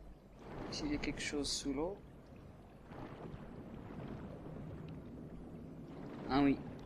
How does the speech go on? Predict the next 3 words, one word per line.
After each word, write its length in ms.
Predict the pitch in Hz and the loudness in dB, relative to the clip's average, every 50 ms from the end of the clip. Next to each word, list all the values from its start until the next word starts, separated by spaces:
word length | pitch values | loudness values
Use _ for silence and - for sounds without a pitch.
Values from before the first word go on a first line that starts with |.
| - 135 | -2 0
voilà. 240 | 131 131 127 117 - - - - - - - - - - - - - - - - - - - - - - - - - - - - - - - - - - - - - - - - - - - - - - - - - - - - - - - - - - - - - - - - - - - - - - - - - - - - - - - - - - - - - - - - - - - - - - - | 2 2 2 2 0 -2 -6 -10 -10 -10 -10 -10 -10 -10 -10 -10 -10 -10 -10 -10 -10 -10 -10 -10 -10 -10 -10 -10 -10 -10 -10 -10 -12 -12 -12 -12 -10 -10 -10 -8 -6 -6 -6 -4 -6 -6 -6 -6 -6 -8 -8 -6 -6 -6 -4 -4 -4 -4 -4 -4 -4 -6 -6 -6 -6 -6 -4 -4 -4 -4 -4 -4 -4 -6 -4 -4 -4 -4 -4 -4 -4 -4 -6 -6 -6 -6 -6 -6 -6 -6 -4 -4 -4 -6 -6 -6 -6 -4 0
On 300 | 139 131 131 127 123 123 | 2 4 4 4 6 6
remonte. 840 | 131 135 147 175 214 240 247 - - - - - - - - - - | 6 8 8 8 10 8 8 6 4 -2 -2 -2 -4 -6 -6 -8 -8